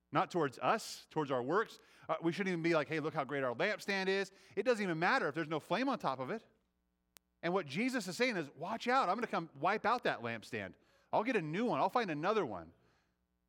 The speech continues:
He's the authoritative one. And, and he deserves the light to be shone on him and, and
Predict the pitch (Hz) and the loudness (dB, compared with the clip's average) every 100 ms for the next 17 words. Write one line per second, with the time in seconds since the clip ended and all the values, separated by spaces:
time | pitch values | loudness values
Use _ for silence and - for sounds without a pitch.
0 | _ _ _ _ _ 180 214 175 139 123 | _ _ _ _ _ -2 0 0 0 -2
1 | 117 92 78 71 80 _ _ _ _ - | -2 -4 -12 -18 -20 _ _ _ _ -12
2 | 139 156 156 170 139 156 185 151 117 127 | -6 -4 -2 -2 -2 0 2 0 -4 -6
3 | 147 170 147 - 117 - 165 160 131 - | -2 -2 -2 -10 -12 -8 -6 -4 -4 -8
4 | _ _ - 120 127 160 175 120 110 107 | _ _ -10 -8 -4 -2 -2 -2 -6 -8
5 | 123 113 | -10 -10